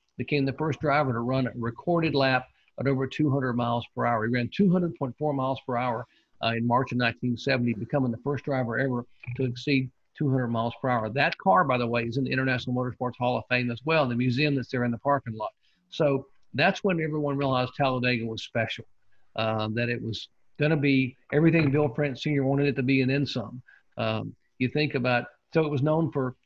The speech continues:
speed, it was known for, you know, big, big time finishes, big time crashes, uh, you know, uh, and, you know, and,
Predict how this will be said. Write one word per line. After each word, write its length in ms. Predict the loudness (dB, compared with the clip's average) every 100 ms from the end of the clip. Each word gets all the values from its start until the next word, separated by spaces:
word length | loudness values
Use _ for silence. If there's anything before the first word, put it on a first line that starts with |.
| _ -20
speed, 600 | -6 4 6 6 6 2
it 100 | -2
was 100 | -2
known 300 | -2 0 -2
for, 200 | -4 -6 -8 -14 -8
you 100 | -6
know, 140 | -6 -12 -10
big, 300 | -2 0 0 -6 -2
big 240 | -2 -2
time 300 | -2 0 0
finishes, 420 | 0 -2 -2 -4
big 260 | -4 -6 -2
time 220 | -2 -2
crashes, 680 | -2 0 0 -2 -4 -4 -6 _ _ -6
uh, 240 | 0 0 -2 -4 -8 -8 -6
you 80 | -2
know, 320 | 0 0 -2
uh, 400 | -2 0 0 -2 -2
and, 340 | -2 0 -2 -4 _ _ -6
you 80 | -4
know, 160 | -2
and, 240 | 0 -2